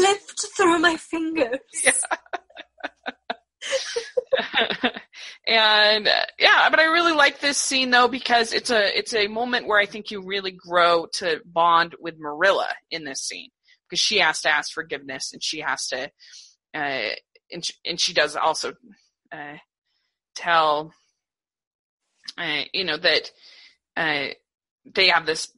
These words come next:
Speaker 2: bonding moment, you know, where,
Speaker 1: Yes.
Speaker 2: so I think that's really important.
Speaker 1: Um, I will say, though, one thing that I find that I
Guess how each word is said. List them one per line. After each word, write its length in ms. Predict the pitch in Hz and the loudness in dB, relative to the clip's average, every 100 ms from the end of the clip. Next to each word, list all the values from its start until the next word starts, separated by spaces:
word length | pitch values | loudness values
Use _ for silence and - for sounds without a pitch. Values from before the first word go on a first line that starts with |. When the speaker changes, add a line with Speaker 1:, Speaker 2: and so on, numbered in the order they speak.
| - _ | -20 _
Speaker 2:
bonding 400 | 185 160 143 135 | 2 2 0 -2
moment, 500 | 127 101 117 - - _ | -2 -2 -8 -8 -18 _
you 100 | 190 | -2
know, 160 | 151 135 | 0 4
where, 140 | 151 | 6
Speaker 1:
Yes. 180 | 139 120 - - - - | 6 4 0 -12 -16 -6
Speaker 2:
so 200 | - 139 | 2 2
I 60 | |
think 200 | 156 185 | 2 0
that's 200 | 175 - | 0 0
really 180 | 175 135 | 0 0
important. 440 | 143 143 - 95 - _ _ _ _ _ _ - | 0 0 0 -4 -18 _ _ _ _ _ _ 8
Speaker 1:
Um, 580 | 311 311 302 285 285 277 - | 10 10 8 -2 -6 -8 0
I 60 | - | 4
will 200 | 349 427 | 6 6
say, 260 | - 302 254 | 6 6 6
though, 160 | 233 | 6
one 240 | 214 302 381 | 6 4 4
thing 220 | 349 294 | -2 0
that 160 | 262 - | 2 4
I 540 | 214 208 208 202 196 - | 6 6 4 -2 -4 -6
find 320 | - 220 208 | -2 -2 0
that 80 | 196 | -2
I 400 | 165 185 180 175 | 0 -2 -4 -8